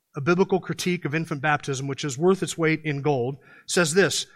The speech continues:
this verse, and I would commend the book to you because he deals with this issue of whether baptism is necessary for salvation. He deals with that, that, the issues that are raised in verse thirty-nine. Here's what he writes.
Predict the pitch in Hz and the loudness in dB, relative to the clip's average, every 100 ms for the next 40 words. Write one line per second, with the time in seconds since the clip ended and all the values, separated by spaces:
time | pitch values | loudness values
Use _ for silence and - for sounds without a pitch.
0 | _ - 190 208 190 151 143 165 165 170 | _ -2 0 2 2 2 0 -2 0 -2
1 | 160 185 185 220 180 196 175 156 156 147 | -2 0 2 2 2 2 0 0 0 -2
2 | 151 123 190 190 185 170 - 180 180 147 | -2 2 2 2 -2 -2 0 -2 0 -2
3 | 143 151 147 165 - 175 156 139 156 156 | 0 -2 0 0 0 -4 -4 -4 -2 -2
4 | 165 - 165 160 - - - 175 170 151 | -4 -2 0 0 -4 -10 -2 0 2 0
5 | 139 165 208 196 - - _ 180 123 190 | 0 -2 -2 -6 -10 -20 _ -6 2 4
6 | 190 175 165 160 139 160 143 156 170 175 | 4 0 -2 -2 0 0 2 0 2 0
7 | 143 151 147 151 135 139 113 - 151 139 | 0 0 2 2 0 -2 -2 0 0 0
8 | 131 120 92 _ _ _ _ _ 185 180 | 0 -2 -6 _ _ _ _ _ 2 4
9 | 190 170 165 139 - | 4 4 4 2 -4